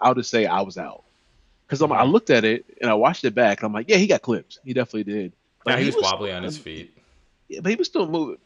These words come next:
Speaker 1: I mean, I guess, I, I guess it, I need to understand what he means by, by out, 'cause he wasn't, like, unconscious, but does he mean he
Speaker 2: Mm-hmm.
Speaker 1: was just kinda out, out of it?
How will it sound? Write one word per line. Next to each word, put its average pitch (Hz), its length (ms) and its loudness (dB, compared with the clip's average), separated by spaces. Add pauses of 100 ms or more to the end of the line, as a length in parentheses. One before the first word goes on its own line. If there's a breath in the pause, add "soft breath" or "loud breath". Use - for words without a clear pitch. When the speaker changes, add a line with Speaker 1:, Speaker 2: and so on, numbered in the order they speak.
(120)
Speaker 1:
I 120 60 -6
mean, 113 240 -12
I 151 80 4
guess, 180 220 2
I, 107 240 -2
I 127 80 -2
guess 139 200 0
it, 127 140 0 (640 soft breath)
I 117 60 -2
need 127 100 2
to 117 120 6
understand 110 400 -2
what 104 120 -2
he 101 60 -2
means 101 220 -6
by, 95 360 -4 (140)
by 92 160 -6
out, 90 300 -12 (260)
'cause 135 120 -8
he 143 60 0
wasn't, 135 300 -2
like, 87 200 -14
unconscious, 127 880 -6 (200)
but 113 80 -4
does 107 80 -2
he 110 120 -2
mean 104 180 -2
he 104 60 -4
Speaker 2:
Mm-hmm. - 20 -4
Speaker 1:
was 92 80 -10
just - 140 -8
kinda 98 200 -6
out, 101 300 -4
out 110 200 0
of 95 140 -8
it? 147 260 -10